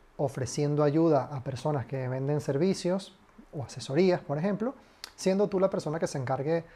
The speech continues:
de conseguir potenciales clientes y o de convertirlos a clientes. Así que esto es una habilidad que literalmente no tiene fallo. Es la más rentable del mundo porque te va a servir tanto para vender tus productos, servicios, asesorías, lo que sea que vendas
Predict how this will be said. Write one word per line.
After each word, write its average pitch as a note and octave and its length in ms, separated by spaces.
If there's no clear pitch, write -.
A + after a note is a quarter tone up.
de E3+ 100
conseguir C#3+ 400
potenciales D3+ 480
clientes A#3 460
y B3+ 240
o G#3+ 240
de D3+ 240
convertirlos C#3 720
a B2+ 220
clientes. C#3 400
Así C3 200
que - 80
esto D#3+ 120
es E3 60
una F3 140
habilidad C3+ 380
que C#3+ 300
literalmente D#3+ 480
no E3+ 80
tiene D#3+ 220
fallo. B2 300
Es D3 120
la D#3+ 80
más D#3+ 300
rentable C#3+ 640
del C3 240
mundo B2+ 280
porque C3 220
te C#3 80
va D3 60
a D#3 40
servir E3+ 380
tanto C#3 340
para C3+ 180
vender C3+ 420
tus D#3+ 180
productos, F3 520
servicios, D3 480
asesorías, C#3+ 460
lo B2+ 140
que A#2+ 100
sea D3 180
que D3+ 120
vendas D#3+ 380